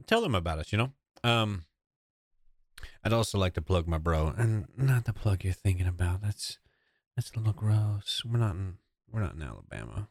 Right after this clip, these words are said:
And nothing against those Alabama folk. You know, we love ya. But, uh, I'd like, I'd like to give him a plug, plug him in here. Um, my bro Fever on SoundCloud. He did all the,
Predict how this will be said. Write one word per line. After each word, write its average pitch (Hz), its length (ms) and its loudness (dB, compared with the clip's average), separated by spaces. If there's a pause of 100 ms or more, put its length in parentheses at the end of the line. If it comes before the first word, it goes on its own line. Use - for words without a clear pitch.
(180)
And 110 300 -2
nothing 98 220 4
against 82 260 0
those 82 160 0
Alabama 82 380 2
folk. 127 240 0 (180)
You 127 80 4
know, 143 220 2
we 147 80 -2
love 151 180 6
ya. 87 120 -2 (440)
But, 110 260 0
uh, 98 220 2
I'd 131 80 -2
like, 120 220 0 (100)
I'd 123 60 -2
like 117 120 2
to 95 60 -2
give 92 140 -2
him 90 40 2
a 85 60 0
plug, 110 320 2 (180)
plug 107 140 0
him 101 80 2
in 101 120 2
here. 101 240 2 (420)
Um, 92 320 2 (100)
my 107 80 0
bro 98 220 4
Fever 87 400 0 (500)
on 87 160 2
SoundCloud. 87 600 2 (440)
He 139 60 4
did 131 180 2
all 107 140 2
the, 92 260 4